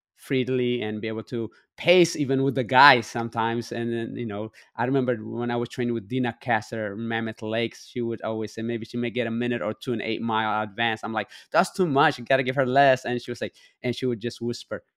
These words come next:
"Catch me if he can." She just takes off. So women's running is huge. And, and I think especially in the U S distance running has been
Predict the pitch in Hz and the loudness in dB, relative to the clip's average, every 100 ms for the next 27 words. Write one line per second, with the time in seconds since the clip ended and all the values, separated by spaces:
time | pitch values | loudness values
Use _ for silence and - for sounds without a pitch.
0 | _ - 98 110 - 107 - 117 - 110 | _ -12 -8 -6 -4 -4 -4 -12 -8 -4
1 | 104 101 123 - 123 113 - 110 104 104 | -4 -4 -10 -6 -6 -4 -4 -4 -6 -4
2 | 135 120 - - _ - 139 170 160 143 | -2 -2 -6 -20 _ -2 2 4 4 2
3 | 131 131 117 - 135 131 127 120 - 113 | 0 0 -4 -6 -2 0 -2 -4 -8 -6
4 | 107 107 107 - 113 - - 123 - 110 | -4 -4 -4 -4 -6 -8 -6 -4 -4 -6
5 | 113 113 113 110 107 110 113 - - 110 | -4 -4 -4 -4 -6 -8 -10 -10 -10 -8
6 | 107 104 90 95 92 90 101 95 | -6 -6 -8 -8 -10 -10 -8 -8